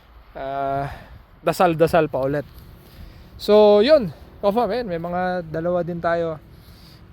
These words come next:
Okay? At least, ginawa natin yung best natin dito. Hindi pa tapos ang laban hanggat hindi natin nabibilang ilang tonelada, hanggat hindi natin nabebenta.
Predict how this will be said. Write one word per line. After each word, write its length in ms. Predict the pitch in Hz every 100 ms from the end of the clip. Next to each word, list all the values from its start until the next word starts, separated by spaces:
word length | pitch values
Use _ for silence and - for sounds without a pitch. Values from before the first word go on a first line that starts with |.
| 175
Okay? 320 | - 175 170 -
At 160 | 165 170
least, 320 | 247 - 180
ginawa 240 | 196 208
natin 320 | 208 208 214
yung 80 | 208
best 240 | 196 196 208
natin 320 | 196 196 196
dito. 400 | 196 202 214 190 - - - - - -
Hindi 240 | - 160 185
pa 160 | 185
tapos 240 | 185 196 185
ang 160 | 196
laban 480 | 185 180 180 196 175
hanggat 320 | 151 165 -
hindi 240 | 165 165 160
natin 400 | 175 160 175 170
nabibilang 720 | 165 165 156 175 180 175 180
ilang 320 | 156 156 160
tonelada, 880 | 160 165 165 170 165 165 175 185 170 - - - -
hanggat 240 | 151 165
hindi 240 | 208 175 175
natin 400 | 175 170 175 175
nabebenta. 800 | 175 165 180 185 185 190 185